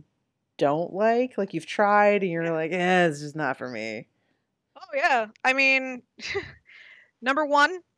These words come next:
Speaker 2: on the list is probably Pikmin. Pikmin would have been right up my alley. It's a puzzle-solving game with cute little characters, and it's quirky. Absolutely would have been right up my alley. Unfortunately,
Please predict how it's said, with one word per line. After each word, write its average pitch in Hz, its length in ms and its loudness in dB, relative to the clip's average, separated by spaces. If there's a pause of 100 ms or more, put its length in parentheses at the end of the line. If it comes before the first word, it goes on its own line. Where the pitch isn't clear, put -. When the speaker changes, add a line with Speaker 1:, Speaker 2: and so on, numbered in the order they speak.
Speaker 2:
on 262 360 4
the 247 100 -4
list 233 320 -4
is 220 140 -6
probably 208 400 -2
Pikmin. - 480 -10 (140)
Pikmin 349 480 -2
would 320 160 0
have 349 160 -2
been 294 180 -4
right 254 240 4
up 262 80 0
my 240 220 2
alley. 190 440 -2 (560)
It's 185 200 -4
a - 40 -18
puzzle-solving 247 640 0
game 214 260 0
with 175 100 -14
cute - 220 -6
little 202 120 -2
characters, 190 680 -6 (420)
and 202 160 0
it's 185 140 -6
quirky. - 480 -4 (640)
Absolutely 262 500 0
would 196 140 -2
have 185 60 -6
been 185 100 -14
right 180 160 0
up 170 80 -4
my 175 140 -6
alley. 170 320 -8 (560)
Unfortunately, 240 920 -2